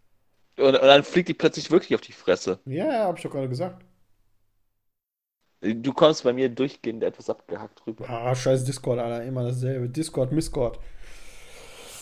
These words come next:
Speaker 1: Ist halt, ist halt, ist halt wirklich so, aber ist das Beste, was wir haben, ne?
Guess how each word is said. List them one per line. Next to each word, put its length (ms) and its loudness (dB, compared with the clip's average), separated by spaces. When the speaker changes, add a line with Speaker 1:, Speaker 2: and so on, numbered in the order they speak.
Speaker 1:
Ist 280 -8
halt, 220 6
ist 160 -4
halt, 200 4
ist 140 -12
halt 160 -4
wirklich 340 -6
so, 120 0
aber 160 2
ist 140 -2
das 100 -4
Beste, 320 2
was 140 0
wir 140 0
haben, 300 -2
ne? 80 -8